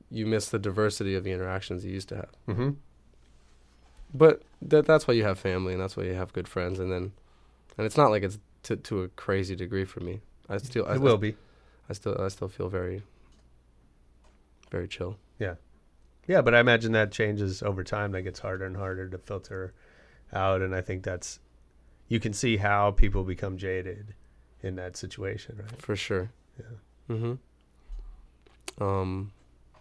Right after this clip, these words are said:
Speaker 1: yeah. Mostly people have been going, "Yo, you've been killing it. Congrats. Congrats on everything."
Speaker 2: Mm-hmm.
Speaker 1: That's a, that's a phrase that I hear a lot. And
Speaker 2: Sure.
Speaker 1: so depending on what kind of day I'm having, sometimes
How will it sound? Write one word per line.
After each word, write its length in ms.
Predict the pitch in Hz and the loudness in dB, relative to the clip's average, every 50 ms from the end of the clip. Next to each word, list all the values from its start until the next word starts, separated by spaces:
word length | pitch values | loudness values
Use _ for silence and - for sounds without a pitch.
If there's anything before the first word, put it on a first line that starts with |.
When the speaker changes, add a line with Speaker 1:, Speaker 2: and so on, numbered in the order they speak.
| - - - - - | -20 -20 -10 0 4
Speaker 1:
yeah. 160 | 170 165 120 - - _ - - - - - | 4 4 4 2 -4 _ -20 -20 -20 -18 -8
Mostly 580 | - - 131 135 139 147 147 147 - 147 135 117 | -2 0 2 4 6 6 4 6 4 4 4 2
people 360 | 113 117 - 127 113 120 117 | 0 -2 -4 -2 0 0 0
have 80 | 110 113 | 0 0
been 100 | 110 113 | 0 0
going, 260 | 110 107 107 107 104 - 107 - - | -2 -2 -2 -4 -6 -8 -12 -14 -8
"Yo, 140 | 113 123 123 | -6 -4 -4
you've 160 | 113 110 113 | -2 -4 -4
been 140 | 117 117 120 | -4 -6 -8
killing 340 | - - 123 127 139 135 107 | -6 -4 -4 -2 -2 0 -2
it. 140 | - - | -4 -6
Congrats. 580 | - - 101 95 107 113 110 92 - - - - - | -6 -6 -6 -4 -2 -2 -2 -4 -6 -10 -16 -18 -14
Congrats 340 | 104 - 110 113 123 127 - | -8 -4 0 2 2 2 2
on 100 | 127 113 | 2 2
everything." 520 | 107 117 110 113 104 - - 98 - 113 - - | 2 2 2 0 -2 -4 -4 -8 -8 -8 -10 -6
Speaker 2:
Mm-hmm. 140 | - 104 95 | -4 -2 0
Speaker 1:
That's 160 | 107 107 101 | 0 0 0
a, 100 | 110 101 | -2 -4
that's 280 | 95 117 107 104 - - | -2 -2 -2 -2 -2 -4
a 40 | 104 | -8
phrase 280 | 95 - - 98 98 101 | -6 -2 -2 -2 -2 -2
that 80 | 95 | -4
I 80 | 95 95 | -6 -6
hear 260 | 98 98 92 101 - - - | -6 -6 -6 -6 -8 -10 -10
a 80 | - | -10
lot. 300 | - 98 - - - - - - - - - - - - - - - - - - - - - - _ - | -8 -6 -6 -8 -10 -12 -16 -20 -20 -20 -20 -20 -20 -20 -20 -20 -20 -20 -20 -20 -20 -20 -20 -14 _ -4
And 100 | - 110 | -4 0
Speaker 2:
Sure. 140 | - 131 113 | 4 4 4
Speaker 1:
so 200 | 110 110 98 - - - - - - - 135 | 4 4 2 -2 -6 -18 -20 -20 -14 -4 2
depending 420 | 127 127 - 143 143 135 135 127 | 2 2 4 6 6 6 6 6
on 200 | 117 110 113 113 | 6 4 2 2
what 140 | 110 110 95 | 2 2 0
kind 160 | - 123 117 104 | 0 0 0 0
of 60 | 98 | 0
day 120 | 92 101 104 | 0 0 0
I'm 160 | 101 110 120 | 0 0 -2
having, 300 | 123 127 123 120 135 135 | -2 -2 0 0 -2 -2
sometimes 600 | - - 110 101 - 113 107 107 107 104 104 - | -2 -2 -2 -2 0 0 0 0 -2 -4 -6 -8